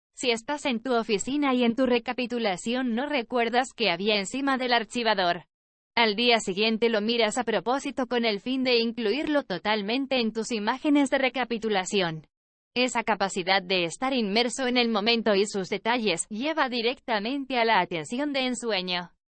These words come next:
Tras unos pases de afecto abstracto, empezamos a realizar el gesto de intento mágico del guerrero con la tierra. Se realiza sentado y acostado, y es una serie en la que damos un gran abrazo a la tierra, nuestro origen, nuestra madre, quien nos dejará ir libres.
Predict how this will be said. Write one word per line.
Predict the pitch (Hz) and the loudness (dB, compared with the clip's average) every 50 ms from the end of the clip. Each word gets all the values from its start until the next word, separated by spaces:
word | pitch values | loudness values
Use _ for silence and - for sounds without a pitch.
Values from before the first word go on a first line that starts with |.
| _ _ _ _ _ | _ _ _ _ _
Tras | 247 240 226 214 - 254 | 2 2 2 2 2 0
unos | 247 247 233 208 190 - | 0 2 0 0 0 2
pases | 240 226 220 214 - 214 208 190 196 | 2 2 2 2 0 -2 -2 -2 0
de | 220 208 | 0 0
afecto | 196 180 - - 240 226 - - 220 214 | 0 0 2 2 2 2 2 0 0 2
abstracto, | 180 165 180 - - - 220 214 208 - - - 233 233 226 - | 2 2 0 -4 -4 0 2 2 2 0 0 2 2 2 2 2
empezamos | - 240 240 233 226 233 220 214 - 254 277 269 269 254 - 262 | -2 -2 -2 -2 -2 -2 -4 -2 -2 -4 -2 -2 -4 -2 -2 -2
a | |
realizar | 240 233 233 226 214 208 185 170 - 226 220 | 0 2 2 2 2 0 -2 -2 0 0 0
el | 208 180 170 | 2 0 -2
gesto | - - 285 294 - - - 277 | -2 -2 -4 -4 -2 -4 -4 0
de | 254 254 | 0 2
intento | 233 214 214 202 262 285 285 277 302 254 208 | 2 0 -2 -4 -4 -4 -2 0 0 0 2
mágico | 208 220 226 233 226 226 214 - 262 247 226 | 2 2 2 0 -2 -6 -10 -4 -4 -2 0
del | 226 220 208 190 | 2 0 2 0
guerrero | 190 175 - 196 233 277 269 285 269 | -2 -4 -4 -4 -6 -2 -2 -2 0
con | - 262 254 254 | 0 0 0 2
la | 247 247 | 2 2
tierra. | 226 247 226 202 180 175 175 170 160 - _ _ _ _ _ _ _ _ _ | 2 2 2 2 2 2 0 -2 -4 -6 _ _ _ _ _ _ _ _ _
Se | - - 254 247 | -2 2 2 4
realiza | 240 240 226 214 226 240 233 - 214 190 | 6 6 6 6 4 2 0 -2 -4 -6
sentado | - 208 185 185 170 220 226 226 220 233 233 | -6 -6 -6 -4 0 2 2 4 4 2 2
y | 240 | 2
acostado, | 226 196 208 196 185 - 233 226 220 185 185 170 175 - | 0 0 -2 -4 -4 -2 0 0 0 0 -2 -4 -6 -6
y | - 226 214 208 | -4 0 2 2
es | 208 208 - | 2 0 0
una | 226 220 220 208 190 | -2 0 0 0 0
serie | - 233 214 202 202 214 226 220 | 2 2 2 4 4 4 2 2
en | 220 220 | 2 0
la | 220 202 | 0 0
que | 202 226 190 175 | 0 -2 -2 2
damos | 208 226 233 226 233 240 233 - | 2 2 4 4 2 0 0 0
un | 226 208 | -2 0
gran | 202 208 208 208 208 | 2 2 4 4 4
abrazo | 208 196 202 233 240 233 - 233 220 | 2 2 2 0 0 0 0 2 2
a | 208 | 2
la | 202 196 | 2 0
tierra, | 196 247 240 220 190 165 175 170 165 165 - | 0 2 2 2 2 2 2 0 0 0 -2
nuestro | 254 269 254 254 226 - 240 226 196 | 0 0 0 0 0 0 0 2 2
origen, | 196 233 233 214 - 208 180 180 170 170 - | 2 2 0 0 0 0 0 0 -2 -4 -4
nuestra | 254 269 262 254 240 226 269 240 185 | -2 0 0 0 -2 0 0 0 2
madre, | 170 202 214 233 247 269 269 262 | 2 2 2 2 2 0 -4 -4
quien | 226 240 254 247 226 226 226 | -4 -2 0 0 0 0 0
nos | 240 247 240 214 | -2 -2 0 0
dejará | 247 233 226 240 233 220 226 214 214 | -2 -2 0 0 2 4 4 4 2
ir | 247 285 285 269 | 2 0 0 2
libres. | 220 196 180 180 175 175 170 - - | 2 2 2 2 -2 -4 -6 -8 -14